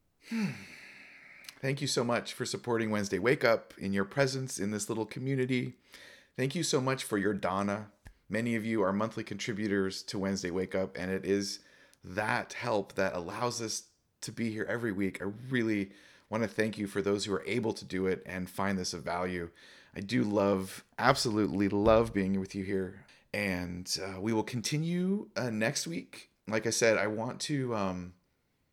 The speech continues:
I really want to give you a independent Dharma talk on the psychology of how the mind labels things.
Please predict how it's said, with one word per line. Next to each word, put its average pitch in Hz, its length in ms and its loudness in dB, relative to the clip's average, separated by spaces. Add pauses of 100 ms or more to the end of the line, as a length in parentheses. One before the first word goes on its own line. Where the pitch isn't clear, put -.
(220)
I 92 40 -6
really 196 300 0
want 143 160 4
to 120 60 0
give 120 160 -2
you 117 220 0
a 95 280 -4
independent 127 680 -2
Dharma 104 300 0
talk 98 380 -4
on 98 420 0
the 98 80 -2
psychology 120 800 0
of 95 260 -2
how - 200 -2
the 117 120 0
mind 101 360 0
labels 87 420 -4
things. - 380 -14